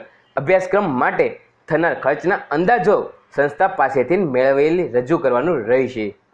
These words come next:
આ યોજના હેઠળ લોન મેળવનાર લાભાર્થીને અભ્યાસક્રમ પૂર્ણ કર્યા બાદ ભારતમાં તેમની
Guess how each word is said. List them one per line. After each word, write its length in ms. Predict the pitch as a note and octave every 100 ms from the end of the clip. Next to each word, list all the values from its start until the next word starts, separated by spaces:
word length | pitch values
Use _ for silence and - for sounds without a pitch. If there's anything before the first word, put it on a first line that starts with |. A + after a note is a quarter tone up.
| _ _ _ _ -
આ 140 | E3+ A3
યોજના 300 | D#3+ D3 B2
હેઠળ 400 | F3 - F#3+ - - _ _
લોન 280 | A#2+ D#3 F#3
મેળવનાર 480 | D#3+ C#3 B2 A#2 G2+ - _ _ C#3
લાભાર્થીને 560 | D3 D#3+ - F#3 - -
અભ્યાસક્રમ 420 | C#3+ G3+ G3+ G#3
પૂર્ણ 240 | D3 C#3
કર્યા 380 | A#2+ C#3+ D3 D#3+
બાદ 380 | B2 A2 F3+ E3+ - - _ _ _ -
ભારતમાં 420 | D3 D3 E3+ G3 - _ G3+
તેમની 420 | A3+ G3 A#2+